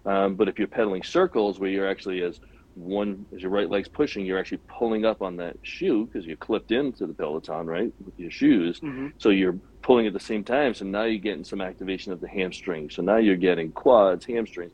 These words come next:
Speaker 1: calf, glutes, it's a good overall workout, and there's no impact or very minimal impact, so it's awesome.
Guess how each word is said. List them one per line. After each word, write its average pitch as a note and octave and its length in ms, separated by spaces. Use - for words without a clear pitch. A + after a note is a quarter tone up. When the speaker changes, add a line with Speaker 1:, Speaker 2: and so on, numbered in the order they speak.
Speaker 1:
calf, G#2+ 260
glutes, G#2+ 380
it's A2 140
a G#2+ 40
good B2 200
overall F#2 400
workout, E2+ 500
and A2+ 200
there's G#2 120
no G#2+ 200
impact G#2+ 380
or E2+ 140
very G2 300
minimal F#2+ 440
impact, - 420
so D2+ 100
it's D2+ 100
awesome. C3 360